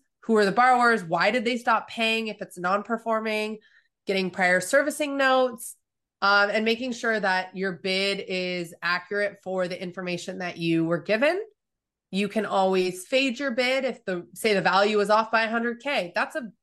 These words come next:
very big difference in what your bid probably was based on a specific value. So fading your bid, uh, or, you know,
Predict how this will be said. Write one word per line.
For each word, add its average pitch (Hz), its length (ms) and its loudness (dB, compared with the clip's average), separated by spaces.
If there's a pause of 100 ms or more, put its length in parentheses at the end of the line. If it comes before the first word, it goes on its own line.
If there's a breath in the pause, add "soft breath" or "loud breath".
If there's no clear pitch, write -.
(420)
very 226 320 0
big 226 220 -2
difference 190 480 -8
in 180 340 -4
what 185 180 -2
your 185 400 0
bid 185 280 -2
probably 175 440 -2
was 170 360 0
based 170 260 -8
on - 120 -8
a 170 40 -8
specific 170 540 -6
value. 185 500 0 (800 soft breath)
So 196 480 4
fading 240 300 2
your 226 120 2
bid, 214 580 4
uh, 175 380 0
or, 185 380 -2 (220)
you 180 100 -6
know, 170 140 -6